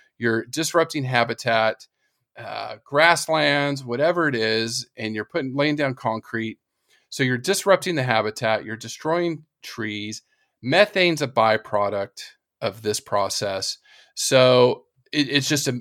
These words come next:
it's emitting more carbon, right, into the atmosphere, which right now is our enemy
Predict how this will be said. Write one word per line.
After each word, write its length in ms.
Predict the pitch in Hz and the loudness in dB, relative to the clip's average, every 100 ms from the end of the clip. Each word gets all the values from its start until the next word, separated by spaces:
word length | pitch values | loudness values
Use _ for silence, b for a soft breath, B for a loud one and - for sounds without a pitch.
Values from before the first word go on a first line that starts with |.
| - | -4
it's 160 | 131 | -2
emitting 540 | 123 117 143 143 131 120 | 0 2 4 6 4 4
more 220 | 117 117 | 2 2
carbon, 500 | - 117 101 87 87 | 4 6 6 2 -6
right, 240 | 95 101 90 | -4 -4 -4
into 160 | 110 | -6
the 140 | 107 101 | -2 -2
atmosphere, 480 | 92 101 - 92 | -4 -8 -10 -10
which 220 | 98 101 127 | -10 -4 2
right 180 | 120 | 2
now 260 | 110 107 104 | 4 2 2
is 120 | 101 | 0
our 120 | 101 | -2
enemy 520 | 104 117 113 98 95 | -2 -2 -2 -4 -8